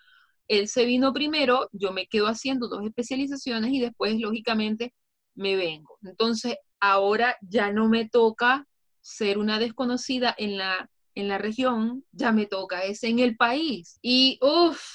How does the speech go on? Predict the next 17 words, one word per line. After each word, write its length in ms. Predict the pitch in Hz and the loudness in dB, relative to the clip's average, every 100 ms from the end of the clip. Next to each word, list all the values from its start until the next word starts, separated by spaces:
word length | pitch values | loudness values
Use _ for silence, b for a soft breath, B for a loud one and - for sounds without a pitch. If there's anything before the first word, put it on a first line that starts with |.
| - - | -20 -4
decir, 420 | 220 226 254 226 | -2 0 -2 -2
"Es 160 | 202 - | -6 -4
que 160 | 277 | -2
ya 140 | 247 226 | 0 0
va, 160 | 240 | 2
es 80 | 226 | 0
que 140 | - 220 | 0 2
ya 140 | 220 | 2
me, 120 | 233 | 2
no 120 | 247 240 | 2 2
me, 160 | 262 | 0
ya, 120 | 175 247 208 | 0 -2 -2
ya 100 | 208 | -2
pasé 300 | 208 220 240 | -2 -2 -4
por 180 | 233 233 | -2 -2
esto, 240 | 285 - | -2 -4
ya, 340 | 214 202 226 | -2 0 0